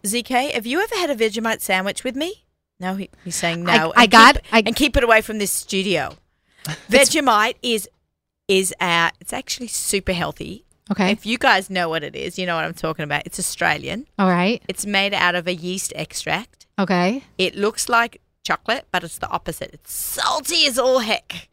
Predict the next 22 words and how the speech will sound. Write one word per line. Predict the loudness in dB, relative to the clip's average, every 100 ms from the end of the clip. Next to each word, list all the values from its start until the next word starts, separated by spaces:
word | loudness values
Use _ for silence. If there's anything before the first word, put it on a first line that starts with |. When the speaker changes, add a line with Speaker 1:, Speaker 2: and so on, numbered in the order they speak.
| _ _ _ -4
Speaker 1:
And | -4 -2
you | -4
have | -4
it | -4
with | -4 -2
butter | -2 0
and | -4 -6
toast. | -8 -8 -10 -12
And | -8 -8
it's | -8 -8
every | -6 -2 -4
Australian | -4 -2 0 0 -4
kid | -6 -8 -8
Speaker 2:
That | _ -4
Speaker 1:
grows | -2 2 4
up | 4
Speaker 2:
doesn't | 4
Speaker 1:
on. | 2 0
Speaker 2:
sound, | -6 -6 0 2 2 0 -2 -6
sound | -12 -6 -4 -4
so | -4 -4
bad. | -2 -4